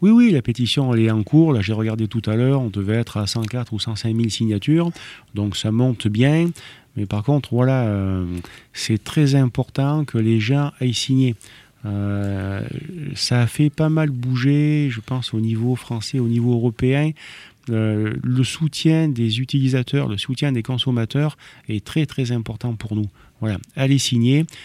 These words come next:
c'est très facile, hein. Euh, le site, c'est Sauvons le Naturel, donc il n'y a pas plus facile. Voilà, vous allez sur Sauvons le Naturel, vous avez la pétition, vous signez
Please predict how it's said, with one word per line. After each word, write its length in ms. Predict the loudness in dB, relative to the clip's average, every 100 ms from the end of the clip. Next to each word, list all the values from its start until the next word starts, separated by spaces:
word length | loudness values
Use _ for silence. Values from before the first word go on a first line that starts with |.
| -14
c'est 160 | -8 -4
très 160 | -2
facile, 400 | -2 -2 0 0
hein. 140 | -2 -6 -14 -20 _ -6
Euh, 440 | -4 0 0 0
le 120 | 2 2
site, 360 | 2 2 0
c'est 260 | -2 -2 -2
Sauvons 380 | 0 2 2 2
le 80 |
Naturel, 500 | 0 -2 -4 -2 -4 -8 -16 -20 -20 _ -6
donc 200 | -6 -4
il 40 |
n'y 20 |
a 40 | -6
pas 120 | -4
plus 140 | -4
facile. 440 | -6 -6 -4 -2 -2
Voilà, 280 | -2 -4 -4
vous 160 | -2
allez 160 | 0 0
sur 220 | -2 -6
Sauvons 280 | -2 0 0
le 60 | 0
Naturel, 480 | -2 -4 -2 -2
vous 160 | -4 -4
avez 160 | -2 -2
la 100 | -2
pétition, 540 | -4 -4 -4 -2 -2
vous 160 | -2 -4
signez 440 | -2 0 0